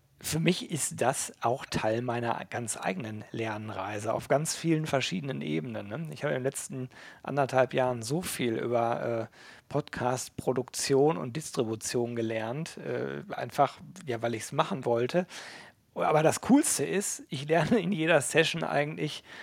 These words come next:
von den GesprächspartnerInnen, äh, mit denen ich mich hier unterhalten darf, so auch, äh, mit dir heute. Also, ähm, äh, das Le-, Lernen hört eigentlich nie auf. Und, ähm, eigentlich ist das richtig faszinierend, ne? Wa-, was die Digitalisierung ermöglicht,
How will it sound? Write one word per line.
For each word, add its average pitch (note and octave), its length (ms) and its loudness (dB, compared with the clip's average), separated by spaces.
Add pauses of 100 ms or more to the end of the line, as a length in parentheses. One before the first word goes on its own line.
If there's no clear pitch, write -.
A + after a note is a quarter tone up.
(120)
von C#3+ 260 4
den C#3+ 220 2
GesprächspartnerInnen, C3 1400 -2
äh, D3 260 -2
mit B2+ 200 -8
denen B2 180 -2
ich B2 160 -6
mich B2 120 -4
hier D3 160 -2
unterhalten C#3+ 560 -2
darf, A2+ 260 -6
so C3 140 0
auch, A#2+ 220 -2
äh, C#3 320 -8
mit B2+ 240 -10
dir A#2+ 240 2
heute. A2 360 -4 (520)
Also, B2 420 2
ähm, C3 240 -2 (120)
äh, - 240 -10
das C3 200 -2
Le-, D#3 240 8
Lernen E3+ 600 4 (120)
hört D3+ 300 6
eigentlich C3+ 420 -2
nie C3+ 260 -2
auf. C3 380 6 (720)
Und, C3 220 -2
ähm, B2+ 300 -2 (380)
eigentlich D3+ 240 0
ist D3 100 -2
das B2+ 160 0
richtig C3+ 260 -8
faszinierend, B2 800 -4
ne? D#3 280 -4
Wa-, B2+ 220 -4 (120)
was - 220 -6
die C3+ 120 -4
Digitalisierung B2 880 0
ermöglicht, B2 640 -2